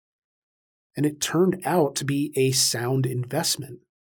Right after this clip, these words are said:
Over the first four years of production, Philipsons anticipated at least eight thousand units each year.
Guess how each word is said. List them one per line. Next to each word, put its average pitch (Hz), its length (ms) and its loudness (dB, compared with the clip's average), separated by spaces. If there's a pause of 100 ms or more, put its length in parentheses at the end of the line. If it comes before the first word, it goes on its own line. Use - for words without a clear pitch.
(500)
Over 156 160 4
the 190 80 4
first 151 360 2
four 151 180 6
years 123 300 0
of 131 80 -4
production, 135 680 0
Philipsons 175 680 4
anticipated 135 840 0
at 139 200 -4
least 135 420 0
eight 139 240 -2
thousand 127 380 0
units 123 480 -2
each 131 320 -4
year. 139 400 -4